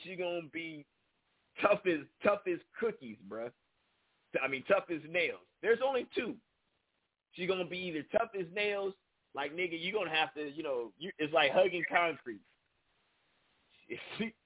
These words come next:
She, like, she ain't gonna be very affectionate. It's just like hugging a cactus or a cac-, or, or a cinder block. Like, that's about it. Or is she gonna be super spoiled?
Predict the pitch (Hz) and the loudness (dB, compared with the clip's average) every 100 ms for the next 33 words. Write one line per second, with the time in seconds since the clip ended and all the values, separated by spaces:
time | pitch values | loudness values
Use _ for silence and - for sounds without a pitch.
0 | _ _ _ _ _ 104 78 104 107 104 | _ _ _ _ _ -16 -12 -8 -8 -8
1 | - 175 202 185 180 190 185 185 170 - | -4 -2 0 -2 -2 -2 0 2 0 2
2 | 190 180 151 131 110 _ _ _ _ _ | 2 2 -2 -6 -6 _ _ _ _ _
3 | - 107 92 95 87 _ _ _ 95 123 | -14 -14 -14 -16 -18 _ _ _ -8 -6
4 | 117 123 143 120 131 151 143 120 147 151 | -6 -2 2 4 6 4 2 -2 2 2
5 | - 156 139 120 117 147 151 - 117 110 | 2 -4 0 0 2 2 2 2 2 2
6 | 104 110 110 107 - 165 127 107 113 98 | 0 0 -2 0 0 2 2 2 2 0
7 | - - 110 101 87 110 147 120 123 120 | -4 -4 -2 -2 0 0 0 0 0 2
8 | 120 87 _ _ - 127 131 165 156 143 | 2 -2 _ _ 4 6 6 4 6 4
9 | 135 - 175 147 151 - 175 160 92 | 2 -2 -2 -2 -4 -2 4 4 4